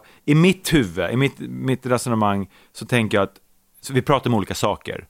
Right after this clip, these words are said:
Hon, hon tänker så här, "Men här och nu är det inte ett problem." Och jag tänker, "Jo."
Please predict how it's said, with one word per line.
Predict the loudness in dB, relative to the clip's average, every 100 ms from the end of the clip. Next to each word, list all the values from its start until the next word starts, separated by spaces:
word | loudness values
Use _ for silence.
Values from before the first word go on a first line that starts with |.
| _ -4
Hon, | -2
hon | 0 0 2
tänker | 0 0
så | 0
här, | 0
"Men | 2
här | 2
och | 2
nu | 0
är |
det | 0
inte | -2 -8
ett |
problem." | -2 -2 0
Och |
jag | -2
tänker, | 0 -2 0
"Jo." | 2 2 2